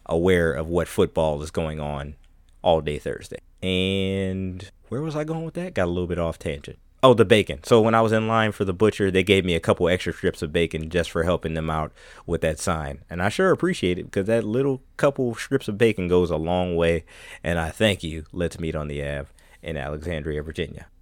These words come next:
Uh, but yeah, describe the turducken. I hope you, that gave you guys some ideas. The store I went to is called Harris Teeter.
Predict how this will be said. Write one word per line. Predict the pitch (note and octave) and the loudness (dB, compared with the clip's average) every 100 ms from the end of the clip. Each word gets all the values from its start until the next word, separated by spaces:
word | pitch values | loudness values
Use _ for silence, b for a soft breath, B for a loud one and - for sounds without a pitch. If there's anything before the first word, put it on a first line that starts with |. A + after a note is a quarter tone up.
| - | -8
Uh, | E2+ F2 F2+ F2+ F2 | -4 -2 -2 -2 0
but | G2+ | 0
yeah, | A#2+ G2 - - - | 0 -2 -4 -20 -6
describe | F#2+ - D#3 D#3 | -4 4 4 4
the | A#2+ | 2
turducken. | - C#3+ B2+ D3 F#3 E3+ | 2 4 6 4 0 -4
I | G#2+ | 0
hope | A#2+ B2 | 0 2
you, | A#2 D#2 | 0 2
that | F2 A2+ | 2 2
gave | A#2+ | 4
you | A2 G#2+ | 2 4
guys | A2 G#2+ | 4 4
some | - F#2+ | 0 0
ideas. | G#2 G2+ G#2+ A2+ B2 - | 0 2 2 2 0 -6
The | - A2 | -4 -2
store | - A#2 C3 | 2 6 6
I | G#2+ | 6
went | G2 G2 A2 - | 4 2 0 -2
to | B2+ A#2+ A#2+ B2 - | 0 0 0 -2 0
is | F#2 | -2
called | - G#2 F#2+ F2 | 4 4 4 4
Harris | A2 A2+ G2+ | 4 4 2
Teeter. | - - A#2+ B2+ C3 | 0 -2 0 2 0